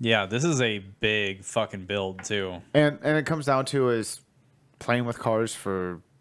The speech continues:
Speaker 2: fourteen years, um, and having good support, good friends willing to help you out and all
Speaker 1: Mm-hmm.
Speaker 2: that, and doing a fuck ton of <laughs> research.
Speaker 1: Yeah, that's exactly it.
Speaker 2: Uh,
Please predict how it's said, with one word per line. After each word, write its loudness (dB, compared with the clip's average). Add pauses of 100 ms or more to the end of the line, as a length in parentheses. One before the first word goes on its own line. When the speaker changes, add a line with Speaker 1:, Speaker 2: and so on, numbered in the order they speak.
Speaker 2:
fourteen -2
years, -2 (360)
um, -2
and -4
having -2
good -2
support, -2
good -4
friends -2
willing -2
to 0
help -4
you 0
out 2
and -2
all 0
Speaker 1:
Mm-hmm. 0
Speaker 2:
that, 0
and -4
doing -2
a -4
fuck -14
ton 0
of -4
<laughs> -
research. 6
Speaker 1:
Yeah, 4
that's 4
exactly -2
it. 0
Speaker 2:
Uh, 6